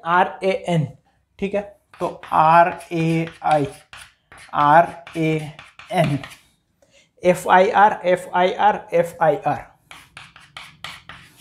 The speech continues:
तो ये कितना है? वन,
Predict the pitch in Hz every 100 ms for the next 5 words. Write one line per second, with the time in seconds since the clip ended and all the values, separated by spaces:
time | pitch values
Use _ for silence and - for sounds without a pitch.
0 | - _ - - _ _ _ _ _ _
1 | _ _ _ _ _ _ _ 170 160 165
2 | 185 208 - 185 147 147 165 214